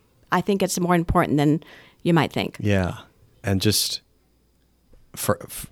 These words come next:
Speaker 2: from our perspective, seems like a minimal commitment of an hour or so. But for them, uh, being at that young age and, like you said, not maybe getting the undivided attention, it's really,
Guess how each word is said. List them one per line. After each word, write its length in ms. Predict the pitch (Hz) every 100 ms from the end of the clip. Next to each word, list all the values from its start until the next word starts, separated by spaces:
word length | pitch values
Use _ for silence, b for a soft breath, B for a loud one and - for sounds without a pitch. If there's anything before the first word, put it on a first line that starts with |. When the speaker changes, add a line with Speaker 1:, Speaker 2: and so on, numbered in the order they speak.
| -
Speaker 2:
from 220 | - 101
our 120 | 110
perspective, 640 | - 101 - 87 - 80
seems 300 | 80 90 87
like 160 | 85 82
a 40 | 85
minimal 360 | 87 85 82
commitment 540 | - 85 85 82 78 -
of 380 | 80 80 - -
an 100 | 85
hour 320 | 82 85 82
or 80 | 78
so. 480 | - 76 71 71 - b b b b
But 180 | - -
for 140 | -
them, 580 | 87 90 87 82 80 85 - _ _ _
uh, 80 | 107
being 220 | 87 92
at 80 | 85
that 160 | 78 95
young 200 | 90 87
age 300 | 85 85 76
and, 100 | 80
like 180 | 82
you 60 | 90
said, 320 | - 90 78
not 280 | 82 85 76
maybe 220 | 85 82
getting 240 | 82 82 82
the 100 | 82
undivided 460 | 82 82 80 80
attention, 460 | 78 - 90 - 87
it's 180 | 85 -
really, 240 | 87 80